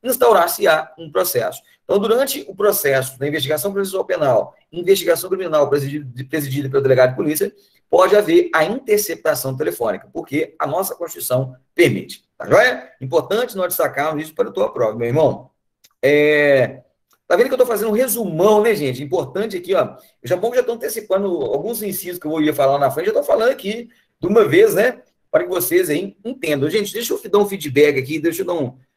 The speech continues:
vamos, vamos, vamos ter esse feedback aí. Gente, tô sendo claro, objetivo, conciso na informação?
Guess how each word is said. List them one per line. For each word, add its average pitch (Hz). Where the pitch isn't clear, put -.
vamos, 185
vamos, 170
vamos 175
ter 196
esse 202
feedback 143
aí. 131
Gente, 208
tô 214
sendo 226
claro, 185
objetivo, 170
conciso 156
na 160
informação? 135